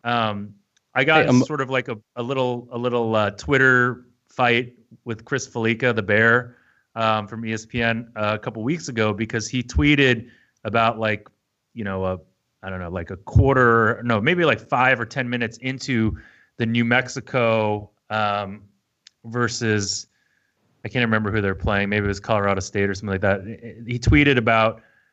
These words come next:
Speaker 1: you know, saying that he felt like he had missed something. And, and so New Mexico came out and, and I think they, they put up some points early as a,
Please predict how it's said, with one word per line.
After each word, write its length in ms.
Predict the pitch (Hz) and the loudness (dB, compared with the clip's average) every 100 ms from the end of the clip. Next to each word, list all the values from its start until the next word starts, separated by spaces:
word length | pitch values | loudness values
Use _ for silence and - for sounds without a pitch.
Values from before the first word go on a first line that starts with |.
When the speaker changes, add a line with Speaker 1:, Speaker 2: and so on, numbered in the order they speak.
| _ _ _ _ _ | _ _ _ _ _
Speaker 1:
you 80 | 120 | -6
know, 60 | 123 | -6
saying 420 | - 135 127 127 | -2 0 2 0
that 120 | 113 | -4
he 100 | 120 | -6
felt 220 | 110 123 | -6 -4
like 140 | 117 110 | -4 -6
he 140 | 131 | -6
had 100 | 107 | -4
missed 480 | 110 123 123 - - | -2 -2 -2 -10 -6
something. 680 | 135 123 131 123 120 120 110 | -6 -6 -4 0 0 0 -2
And, 200 | 98 110 | -6 -8
and 300 | 110 104 104 - | -6 -4 -6 -10
so 140 | - 156 | -4 -2
New 80 | |
Mexico 420 | 151 180 180 160 151 | 2 2 2 -4 -4
came 240 | 151 127 | -4 0
out 300 | 127 127 127 | 4 4 4
and, 240 | 113 107 - - | 0 -8 -18 -14
and 300 | 104 101 101 | -12 -12 -16
I 40 | 107 | -12
think 160 | 131 | -8
they, 140 | 117 113 - _ | -6 -6 -8 _
they 120 | 110 | -8
put 160 | 104 127 | -2 -2
up 220 | 113 - | -2 -8
some 140 | 117 | -14
points 540 | 104 117 113 113 - - _ | -4 0 0 0 -10 -14 _
early 840 | 123 127 127 127 120 113 110 113 - | 0 2 2 4 4 4 2 0 -2
as 300 | 113 104 101 | 0 2 0
a, 380 | 104 101 98 | -2 -2 -2